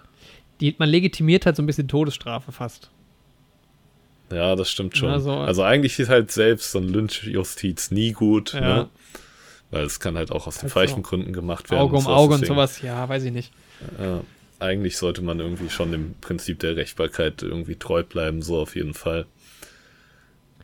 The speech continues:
Speaker 1: Aber es hat halt alle auch so krass belastet <laughs> irgendwie, ne? So richtig extrem.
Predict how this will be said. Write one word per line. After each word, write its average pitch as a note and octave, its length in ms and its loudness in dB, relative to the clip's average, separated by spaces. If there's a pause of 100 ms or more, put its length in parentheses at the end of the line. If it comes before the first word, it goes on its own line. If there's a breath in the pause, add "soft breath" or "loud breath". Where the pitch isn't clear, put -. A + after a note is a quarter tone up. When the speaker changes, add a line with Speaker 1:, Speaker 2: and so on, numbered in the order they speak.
(320 soft breath)
Speaker 1:
Aber C3+ 120 2
es C3 120 2
hat D#3+ 100 6
halt D3+ 140 6
alle E3 240 6
auch D3 120 -2
so D#3 320 0
krass - 560 0
belastet B2+ 500 -2
<laughs> - 20 0
irgendwie, C3+ 420 4
ne? C#3+ 240 -2
So C3 180 0
richtig C#3 400 0
extrem. B2+ 520 -6